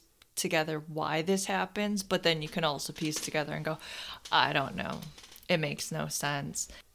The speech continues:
And if you try to explain it to somebody, they're just like, "So you just don't like groups?" And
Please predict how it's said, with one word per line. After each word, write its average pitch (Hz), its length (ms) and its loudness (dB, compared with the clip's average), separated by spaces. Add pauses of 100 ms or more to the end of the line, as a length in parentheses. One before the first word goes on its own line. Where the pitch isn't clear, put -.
(320)
And 180 120 6
if 170 160 4
you 165 100 2
try 160 340 4
to 170 140 2
explain 170 500 0
it 175 100 -2
to - 80 -4
somebody, 170 640 2 (1400)
they're 165 140 6
just 160 300 0
like, 151 400 2 (420)
"So 160 640 6 (160)
you 160 400 0
just - 640 0 (260)
don't 156 320 0
like 151 340 -2 (200)
groups?" 139 960 -8 (1300)
And 170 320 8